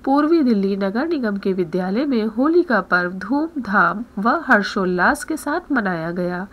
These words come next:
इस मौके पर बच्चों ने एक दूसरे को गुलाल लगाकर होली की बधाई दी। इस प्रकार होली का पर्व धूमधाम से मनाया गया।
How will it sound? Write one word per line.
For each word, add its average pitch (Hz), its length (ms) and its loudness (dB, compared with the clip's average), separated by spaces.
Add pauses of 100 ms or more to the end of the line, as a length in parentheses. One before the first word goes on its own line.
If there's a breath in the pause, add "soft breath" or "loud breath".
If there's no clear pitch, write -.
(400 loud breath)
इस 349 200 2
मौके 233 360 2
पर 208 220 0
बच्चों 254 420 -2
ने 233 200 -2 (100)
एक 311 180 -2
दूसरे 220 420 0
को 208 180 -2
गुलाल 220 420 0
लगाकर 196 560 0
होली 220 340 0
की 294 220 -2
बधाई 185 420 -2
दी। 170 320 -4 (420 loud breath)
इस 320 220 0
प्रकार 202 440 0
होली 269 340 2
का 233 180 0
पर्व 185 300 0
धूमधाम 220 680 0
से 370 320 -6 (120)
मनाया 220 440 -4
गया। 117 380 -10